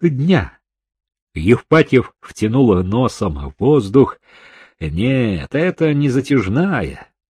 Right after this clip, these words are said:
Часов на пять, на шесть. Ничего, переждем. Вон и там, под кручей,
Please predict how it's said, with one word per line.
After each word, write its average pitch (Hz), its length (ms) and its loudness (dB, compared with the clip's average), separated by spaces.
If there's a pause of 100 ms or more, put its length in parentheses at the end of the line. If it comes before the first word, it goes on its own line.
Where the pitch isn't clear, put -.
(460)
Часов 208 640 -4
на 87 220 -4
пять, 160 520 -4 (760)
на 85 340 -2
шесть. - 920 -8 (720)
Ничего, 151 680 0
переждем. 131 800 4 (480)
Вон 175 320 4
и 135 80 2
там, 165 400 2
под 135 180 0
кручей, 160 720 0